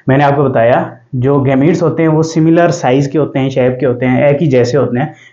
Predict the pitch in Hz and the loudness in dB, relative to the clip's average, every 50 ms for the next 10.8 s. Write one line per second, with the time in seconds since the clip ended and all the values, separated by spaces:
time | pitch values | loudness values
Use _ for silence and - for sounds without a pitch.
0 | - 139 147 147 156 160 156 165 160 147 139 139 139 143 165 151 147 139 131 139 | -4 -2 0 0 2 0 2 2 2 2 2 2 0 0 0 0 0 0 0 0
1 | 143 131 117 120 120 - 131 127 127 131 120 123 127 127 127 - - - _ - | -2 -2 -2 -2 -2 -2 -2 -2 0 0 -2 -2 -2 -2 -4 -4 -8 -16 _ -20
2 | _ _ - 131 147 139 139 131 139 135 - 131 147 131 - 135 127 120 123 123 | _ _ -2 0 0 2 2 2 2 0 0 0 -2 -2 -2 -2 -2 0 0 0
3 | 113 120 - - - - - 151 151 147 - - 123 113 113 107 104 - 135 117 | 0 -2 -4 -8 -10 -4 -2 0 0 2 2 0 0 0 0 0 0 -2 -2 -2
4 | 117 120 127 120 120 - _ _ _ _ - 135 127 139 127 - - 156 143 131 | -2 -2 -4 -6 -8 -16 _ _ _ _ -4 -2 0 0 -2 -2 -2 -2 -2 -2
5 | - - 123 123 139 135 127 123 123 127 127 127 143 123 120 117 113 113 113 113 | -2 -2 -4 -2 0 0 0 2 2 0 0 0 0 0 0 0 0 0 0 0
6 | 113 120 113 117 113 107 101 98 - 139 120 117 139 170 - - - - - - | -2 -2 -2 0 0 0 -2 -2 -2 -2 -2 0 0 0 -2 -4 -10 -16 -20 -20
7 | - - - - - 123 117 117 117 - 113 135 135 135 131 120 120 123 120 120 | -20 -20 -16 -8 -4 -2 0 2 2 2 2 0 0 0 0 0 2 2 2 2
8 | 117 113 113 - - - - 127 123 123 120 117 120 120 120 127 131 131 131 - | 2 0 -2 -6 -12 -10 -4 -2 0 0 2 2 2 2 2 2 0 0 -2 -4
9 | - - - _ _ _ _ - 120 123 123 139 135 123 127 143 131 123 127 127 | -8 -16 -20 _ _ _ _ -4 -2 0 0 0 0 0 2 2 2 2 0 -2
10 | 131 135 120 123 117 120 117 120 127 123 120 117 123 147 190 | -2 -2 0 0 0 0 0 0 0 0 -2 -2 -2 -2 -4